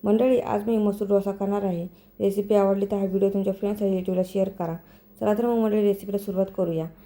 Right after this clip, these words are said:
इथे मी एक वाटी लाल मसूर डाळ घेतलेली आहे, अर्धी वाटी पोहे घेतलेले आहे आणि दोन चमचे साबुत तांदूळ घेतलेले आहे. तिन्ही साहित्य मी छान निवडून पाकडून घेतलेले आहे. आता एका पातेल्यामध्ये तिन्ही साहित्य घालून घेते आणि छान एकत्र करून घेते.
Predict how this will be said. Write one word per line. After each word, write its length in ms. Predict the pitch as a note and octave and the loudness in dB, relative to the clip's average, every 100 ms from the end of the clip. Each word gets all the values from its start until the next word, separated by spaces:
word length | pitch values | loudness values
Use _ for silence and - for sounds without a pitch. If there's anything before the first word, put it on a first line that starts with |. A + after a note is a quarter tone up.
| - - - | -20 -20 -14
इथे 240 | - G#3 B3 | -6 0 2
मी 220 | G#3+ G3+ - | 2 2 0
एक 240 | G#3 G#3+ | 0 0
वाटी 280 | G3+ G#3 F#3 - - G3+ | -2 -2 -8 -8 -12 0
लाल 200 | G3 G#3 | 2 4
मसूर 240 | G3 G3 | 0 0
डाळ 180 | F#3+ G3+ | 0 2
घेतलेली 340 | G3 G3 F#3 | 0 -4 0
आहे, 220 | F#3+ E3+ E3 - _ _ - | 0 0 -6 -16 _ _ -2
अर्धी 260 | F#3+ F#3+ | -2 2
वाटी 360 | G#3+ G3+ - F3+ - - | 2 2 -2 -10 -12 -8
पोहे 200 | G3+ G3 | 0 4
घेतलेले 320 | G#3 G3+ F#3+ G3 | 4 2 0 0
आहे 220 | F3 F3+ - - - | 0 -4 -14 -20 -8
आणि 160 | F#3+ F#3+ | -4 2
दोन 180 | G3+ | 2
चमचे 340 | G3+ G3 F3+ F3+ | 2 -2 -2 -8
साबुत 320 | - F3+ F3+ | -4 -4 -2
तांदूळ 220 | F#3 F#3 | -2 -2
घेतलेले 340 | F#3 F3+ E3+ F#3 | -2 -4 -2 0
आहे. 220 | F3+ D#3+ - _ - _ _ - - B3 | 0 -4 -12 _ -20 _ _ -20 -14 -2
तिन्ही 300 | B3 B3 C4 | 4 4 4
साहित्य 320 | A#3+ G3+ G#3 | 2 2 2
मी 120 | G3+ G3 | 0 0
छान 180 | G#3 G#3 | 0 2
निवडून 340 | G3+ G3 G3 G3+ | 2 2 0 -2
पाकडून 400 | G3+ F#3+ G3 G3+ | -4 -2 0 0
घेतलेले 340 | F#3 F#3 F#3+ | -2 -2 -2
आहे. 220 | F#3 E3+ F#3 - - - | -2 -4 -8 -20 -20 -6
आता 160 | F#3 | 0
एका 140 | G3+ G#3 | 2 2
पातेल्यामध्ये 600 | G#3 G3 G#3 G#3+ G#3 G3 F#3+ | -2 -2 -2 0 0 -2 -2
तिन्ही 220 | G3 G3+ | 0 0
साहित्य 360 | G#3 F#3+ F#3 F#3 | 0 -4 -2 -2
घालून 300 | F#3+ F3+ G3+ | -2 0 0
घेते 340 | G3+ F#3 E3 - - _ _ | 0 -4 -8 -10 -20 _ _
आणि 220 | - G3+ G3 G#3 | -2 0 0 0
छान 180 | F#3 F#3+ - - - | -2 -2 -10 -14 -4
एकत्र 380 | G3 F#3+ F#3+ G3 | 0 2 2 0
करून 300 | G3 F#3+ F#3+ | 0 -2 -2
घेते. 300 | E3+ - | -4 -6